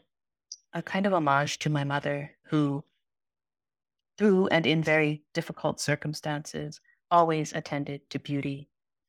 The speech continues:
And so I had come, I had forgotten that I had those, you'll see a series of, of hearts,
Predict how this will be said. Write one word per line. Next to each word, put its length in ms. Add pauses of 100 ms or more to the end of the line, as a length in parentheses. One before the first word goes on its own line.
(140)
And 100
so 140
I 100
had 220
come, 300 (100)
I 100
had 220
forgotten 560 (140)
that 100
I 140
had 340
those, 480 (380)
you'll 180
see 180
a 60
series 480
of, 180 (480)
of 180
hearts, 580